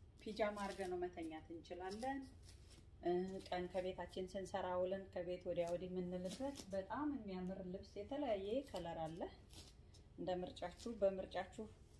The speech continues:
መውሰድ ይቻላል። በጣም ነው የሚያምር። ከዚህ በግልጽ ሲታይ በጣም ያምራል። ከቪዲዮ ትንሽ ለየት ያደርገዋል ከለሩ፣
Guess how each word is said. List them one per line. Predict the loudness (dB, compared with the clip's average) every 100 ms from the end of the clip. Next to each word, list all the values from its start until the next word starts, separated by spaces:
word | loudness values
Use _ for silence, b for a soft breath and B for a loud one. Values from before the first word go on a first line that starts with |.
| -8
መውሰድ | -6 -4 -4 -4
ይቻላል። | -6 -2 0 2 2 2 -4 -18 -20 -18 -20 -18 -18 -18 -18 -18 -18 -18 -14 0
በጣም | 4 4 4
ነው | 2
የሚያምር። | 4 4 2 2
ከዚህ | 4 4 4
በግልጽ | 8 8 8 4 2 0 2 2 2 0
ሲታይ | 0 0 2 2 4
በጣም | 2 2 2
ያምራል። | 2 2 0 -2 -6 -12 -12 -12 -14 -6
ከቪዲዮ | -2 0 -2 0 0 0
ትንሽ | -4 -6 -6 -4
ለየት | -2 -2 -4
ያደርገዋል | -6 -6 -4 -4 -6
ከለሩ፣ | -4 -4 -2